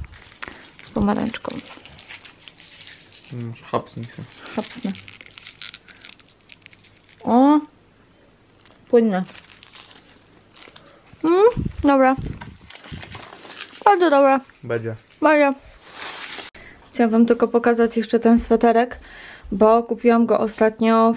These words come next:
Speaker 1: w Lumpeksie, mm, w którym byłam i to była ta granatowa suknia i właśnie ten sweterek to sobie zakupiłam, bo wam później nie pokazywałam. I jest to sweterek z Marks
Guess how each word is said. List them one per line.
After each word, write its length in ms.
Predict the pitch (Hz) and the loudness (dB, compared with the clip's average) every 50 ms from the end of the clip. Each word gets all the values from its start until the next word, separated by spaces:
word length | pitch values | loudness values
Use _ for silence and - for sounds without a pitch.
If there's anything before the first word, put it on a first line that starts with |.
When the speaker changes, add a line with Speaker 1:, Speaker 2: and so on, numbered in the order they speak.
| - | -4
Speaker 1:
w 40 | - | -4
Lumpeksie, 520 | 277 339 349 - 269 240 240 - - - 240 247 262 262 - _ _ - - | 0 0 2 2 2 0 0 -2 0 0 2 2 2 -2 -6 _ _ -4 0
mm, 380 | 240 233 233 233 226 226 233 | 4 4 6 6 6 4 4
w 60 | 233 | 2
którym 320 | 233 - - 240 233 226 220 | 2 0 2 4 4 4 4
byłam 480 | 214 208 208 208 214 220 226 226 233 233 | 4 4 4 4 2 2 0 0 0 0
i 120 | 226 226 | -2 0
to 140 | 202 - 208 | 0 -2 -4
była 220 | 202 196 202 202 | 0 0 0 2
ta 100 | 202 208 | 2 2
granatowa 520 | 196 202 220 208 208 208 208 220 208 196 190 | 2 4 4 4 4 4 2 2 2 2 0
suknia 360 | 190 - 262 254 - 240 220 | 0 -2 -4 2 2 2 4
i 20 | |
właśnie 300 | 208 202 208 202 - 202 | 4 2 0 2 2 2
ten 160 | 202 214 214 208 | 4 4 2 2
sweterek 480 | 208 - 202 202 202 196 202 202 202 - - - - - - - - | 0 -2 0 2 2 2 2 0 -4 -12 -16 -16 -16 -16 -18 -18 0
to 100 | - 226 | 0 2
sobie 220 | 208 - 202 208 202 | 2 4 0 2 2
zakupiłam, 460 | 202 208 208 202 208 - 214 208 196 | 0 2 2 0 2 2 2 2 2
bo 100 | 185 185 | 2 2
wam 160 | 185 196 190 | 0 0 0
później 280 | - 214 202 208 202 202 | 0 0 2 4 6 6
nie 140 | 220 247 | 6 6
pokazywałam. 720 | 247 233 220 - 190 185 190 185 185 185 185 208 247 254 254 254 - - - - - - - - | 4 2 0 0 -2 -2 -2 -2 -2 0 4 4 4 4 4 0 -8 -14 -14 -14 -14 -16 -2 4
I 100 | 240 240 | 6 6
jest 220 | 262 277 269 269 | 6 4 4 2
to 80 | 277 254 | 0 -2
sweterek 600 | 262 - 226 214 220 220 220 220 220 220 220 - | 2 0 0 2 2 2 4 4 2 2 0 -4
z 200 | - - - - | -14 -20 -4 0
Marks 520 | 214 208 208 208 208 202 202 202 - - | 2 2 4 4 4 2 2 0 -4 -12